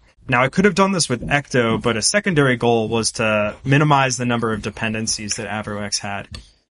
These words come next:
And Ecto is, like, this really big dependency that pulls in a lot of really great stuff, but I didn't think was really needed in AvroX. And the other thing that I really liked about writing it by myself was that I got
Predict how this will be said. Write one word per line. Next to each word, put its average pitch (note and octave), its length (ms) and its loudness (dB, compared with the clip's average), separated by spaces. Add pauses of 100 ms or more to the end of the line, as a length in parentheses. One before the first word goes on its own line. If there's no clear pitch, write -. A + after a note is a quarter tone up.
And B2 160 -4
Ecto D3+ 420 0
is, B2+ 140 0
like, A2+ 120 -8
this - 220 -6
really C3 280 2
big A#2 280 0
dependency A2+ 680 -4
that A2 180 -8
pulls B2+ 260 -4
in A#2+ 80 -4
a A#2 60 -2
lot A#2+ 200 2
of A2+ 160 -6
really A2+ 360 -2
great A#2 340 0
stuff, - 560 -2
but A#2 320 2
I C#3 80 -2
didn't D3+ 300 0
think E3 160 0
was C3 180 0
really B2 200 -2
needed A#2+ 420 0 (680)
in A2+ 680 -2
AvroX. E3 680 0 (580)
And C3 380 0
the E3+ 80 4
other G#3+ 200 2
thing G3+ 180 2
that F3 120 2
I D#3 40 4
really C#3+ 280 4
liked B2 300 2
about A2+ 340 0
writing A#2 300 0
it A#2+ 140 0
by A2+ 160 -2
myself F3 500 -2
was C3 220 -4
that A2+ 340 -2 (480)
I C3+ 80 0
got D#3 240 2